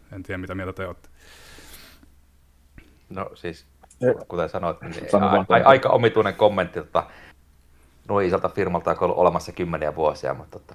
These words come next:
Speaker 2: eh-, ehkä, ehkä hän tietää
Speaker 3: Mä
Speaker 2: asioita,
Speaker 3: sanoisin
Speaker 2: mitä
Speaker 3: näin, että
Speaker 2: ei tiedä.
Speaker 1: Hmm.
Speaker 3: korkean tyypin suunnitelmallinen startup-henkisyys voi tarkoittaa sitä, että ollaan armottomia ja mennään eteenpäin.
Speaker 1: Hmm.
Speaker 3: E-,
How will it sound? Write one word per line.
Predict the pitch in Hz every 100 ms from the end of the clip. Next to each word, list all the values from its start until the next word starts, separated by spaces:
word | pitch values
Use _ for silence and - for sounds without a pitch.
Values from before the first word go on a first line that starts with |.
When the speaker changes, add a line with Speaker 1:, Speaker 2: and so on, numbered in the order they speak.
| -
Speaker 2:
eh-, | 110 -
ehkä, | - - - 120 - - _ _ _ _
ehkä | - -
hän | 110
tietää | 113 98 98
Speaker 3:
Mä |
Speaker 2:
asioita, | 92 135
Speaker 3:
sanoisin | 147 143
Speaker 2:
mitä | 151
Speaker 3:
näin, | 147
että | 139 135
Speaker 2:
ei |
tiedä. | - - - _ -
Speaker 1:
Hmm. | 107 98 -
Speaker 3:
korkean | - 160 160 151 135
tyypin | 139 131 131
suunnitelmallinen | 147 127 127 117 120
startup-henkisyys | - 131 127 120 - 120 113 110 107
voi | 117
tarkoittaa | 117 117 110 - 117
sitä, | - 123 117
että | 123
ollaan | 117 120 123
armottomia | 113 107 - 123 107 104
ja | 104
mennään | 110 104 107 113
eteenpäin. | - 107 87 - - 76 - - -
Speaker 1:
Hmm. | 120 98 92
Speaker 3:
E-, | -